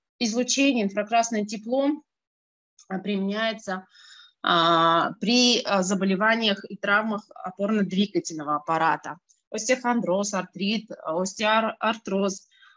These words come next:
а, гангрена, растяжение, вывихи, при заболеваниях нервной системы используется инфракрасное излучение,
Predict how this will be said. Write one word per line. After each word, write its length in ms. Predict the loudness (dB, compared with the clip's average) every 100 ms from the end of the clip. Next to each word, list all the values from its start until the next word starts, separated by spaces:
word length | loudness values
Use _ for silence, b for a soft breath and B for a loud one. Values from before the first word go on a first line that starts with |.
| b
а, 260 | -2 0
гангрена, 600 | 2 2 4 4 4 4
растяжение, 760 | 2 0 0 2 2 2 2 0
вывихи, 720 | -2 0 0 0 -2 -6 -8 -10 -12 -10
при 140 | -6 -2
заболеваниях 680 | -2 0 2 2 2 0 0
нервной 480 | 2 2 2 0
системы 680 | -2 -4 -8 -4 -2 -2 -4 -10 b b
используется 580 | -12 -2 0 2 2 -2
инфракрасное 680 | -6 -4 -2 2 0 0 -6
излучение, 680 | -4 -4 -4 -4 -4 -8